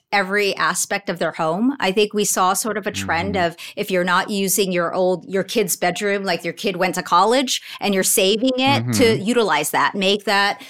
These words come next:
Speaker 1: a gift wrapping room, make that a sewing room, make that a closet. So I,
Speaker 2: Mm-hmm.
Speaker 1: I s-, you know, we literally converted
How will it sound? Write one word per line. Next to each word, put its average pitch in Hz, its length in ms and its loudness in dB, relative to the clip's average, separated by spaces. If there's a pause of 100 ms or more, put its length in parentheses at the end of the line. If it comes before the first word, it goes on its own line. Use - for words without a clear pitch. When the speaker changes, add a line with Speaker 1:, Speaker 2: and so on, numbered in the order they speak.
(120)
Speaker 1:
a 220 80 -2
gift 226 260 0
wrapping 180 420 2
room, 170 320 2
make 190 260 0
that 202 180 4
a 214 60 2
sewing 247 480 4
room, 170 240 2
make 180 220 0
that 202 180 2
a 214 60 2
closet. - 560 2 (260)
So 117 220 0
I, 135 100 2
Speaker 2:
Mm-hmm. 127 180 2
Speaker 1:
I 277 120 4
s-, - 220 -6 (120)
you 254 160 -2
know, 208 480 -2 (340)
we 262 260 4
literally 302 420 2
converted 254 580 4